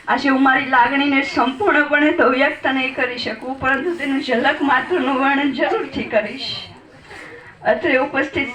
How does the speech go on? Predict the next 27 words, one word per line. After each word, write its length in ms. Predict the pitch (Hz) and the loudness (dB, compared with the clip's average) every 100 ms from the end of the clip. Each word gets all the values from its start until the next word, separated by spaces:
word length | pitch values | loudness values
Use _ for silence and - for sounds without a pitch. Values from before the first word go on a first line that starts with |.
| - | -2
સંબંધીઓ 680 | 240 285 311 302 302 302 285 | 0 4 6 6 6 6 4
તથા 340 | 277 269 277 | 0 0 2
વડીલોમાં 600 | 269 277 285 294 285 294 | 2 0 2 2 2 2
મારા 200 | 269 262 | 4 4
અંગત 420 | 254 277 285 - 247 | 4 4 2 0 2
વડીલોને 520 | 254 277 285 302 254 | 0 2 2 2 2
ખ્યાલ 460 | - - 247 254 | -2 2 4 4
હશે 240 | 285 - 254 | 0 0 -2
કે 100 | 269 | 0
મારા 240 | 269 262 | 2 2
દાદા 420 | 247 226 247 262 | 2 2 4 2
સાથેની 440 | 247 254 247 285 285 | 2 0 0 -4 -2
મારી 320 | 262 262 254 | 0 0 -2
દરેક 480 | 220 254 277 285 - | -2 0 0 -2 0
પળ 200 | 254 254 | 2 2
કેવી 360 | 254 254 254 | 2 0 2
યાદગાર 500 | 240 226 220 247 214 | 2 2 0 0 0
બની 280 | 214 214 202 | 0 -6 -6
જતી. 460 | 214 175 233 269 - - - - - - | -8 -10 -12 -16 -18 -20 -20 -20 -20 -6
મારા 240 | 226 247 | 0 0
દાદા, 340 | - 262 269 277 | 4 2 4 2
જો 140 | 294 | 2
ટૂંકમાં 500 | 277 277 277 285 277 | -2 -4 -2 2 2
કહું 280 | 277 269 269 | 2 -2 2
તો, 120 | 254 | 0
હિંમત, 640 | 240 240 269 285 285 294 | 2 0 0 2 0 0
વિશ્વાસ 680 | 269 254 277 - 277 277 | -4 -2 -4 0 2 2